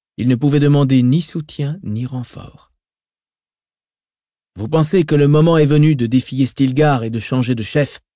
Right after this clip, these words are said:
lança-t-il. Et avant que la foule puisse répondre, il ajouta avec fureur : « Croyez-vous que le Liran al-Raïb soit aussi stupide ? »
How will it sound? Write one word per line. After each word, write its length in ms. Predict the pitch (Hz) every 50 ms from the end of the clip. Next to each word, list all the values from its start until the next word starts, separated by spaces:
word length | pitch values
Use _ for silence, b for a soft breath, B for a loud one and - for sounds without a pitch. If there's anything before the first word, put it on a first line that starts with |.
| _ _ _ _ -
lança-t-il. 500 | 90 87 - 92 - - - 87 82 73 _ _ _ _ _ _ _ _ _ _ _ _ _ _ _ _ _ _ _ _ _ _
Et 160 | - 92 95 95
avant 240 | 95 95 110 110
que 140 | 104 - -
la 100 | 92 92
foule 300 | 90 - - 110 104 90
puisse 180 | - - 95 -
répondre, 460 | - 98 - - 120 120 120 104 95 _ _ _ _ _ _ _ -
il 120 | 104 110
ajouta 380 | 117 113 120 117 110 - 131 123
avec 200 | 104 107 104 -
fureur : « 480 | - - 110 104 110 120 123 127 _ _ _ _ _ _ _ _ _ _ _ _ _ _ _ _ _ -
Croyez-vous 440 | - 147 165 190 196 196 233 233
que 140 | 165 - 160
le 160 | 151 143 139
Liran 400 | 135 135 139 131 127 139 147 147
al-Raïb 500 | 135 123 123 113 120 139 151 147 139 104
soit 300 | 95 - - 117 107 -
aussi 180 | 110 101 - 131
stupide ? » 560 | - - - 127 113 - 165 196 208 147 -